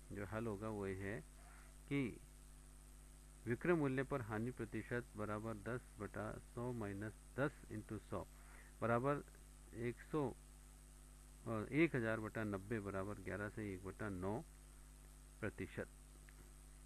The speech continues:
और next है प्रश्न कि एक दुकानदार एक cooler को चौबीस सौ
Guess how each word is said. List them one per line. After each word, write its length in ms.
और 160
next 280
है 100
प्रश्न 300
कि 100
एक 240
दुकानदार 540
एक 140
cooler 260
को 180
चौबीस 380
सौ 120